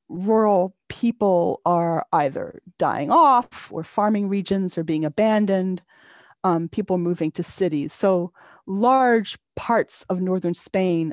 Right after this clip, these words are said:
are, are being abandoned f-, for various reasons,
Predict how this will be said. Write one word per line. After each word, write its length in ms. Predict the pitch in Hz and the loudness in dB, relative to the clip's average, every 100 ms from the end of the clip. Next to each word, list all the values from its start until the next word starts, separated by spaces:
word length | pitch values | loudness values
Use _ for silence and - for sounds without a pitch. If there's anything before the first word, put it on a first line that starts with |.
| - | -2
are, 460 | 170 170 175 175 - _ _ | -2 0 -2 -6 -10 _ _
are 380 | 175 175 170 165 _ _ _ _ | 0 0 0 -4 _ _ _ _
being 220 | 208 202 | 2 2
abandoned 840 | 190 180 165 180 170 160 151 160 - _ - - _ - | 0 0 2 0 0 0 0 -6 -12 _ -20 -20 _ -20
f-, 120 | - _ _ - | -20 _ _ -20
for 300 | - - 226 | -16 -4 0
various 480 | 214 233 226 220 - | 4 6 6 4 0
reasons, 560 | 175 156 - 240 233 | -6 -6 -6 -6 -8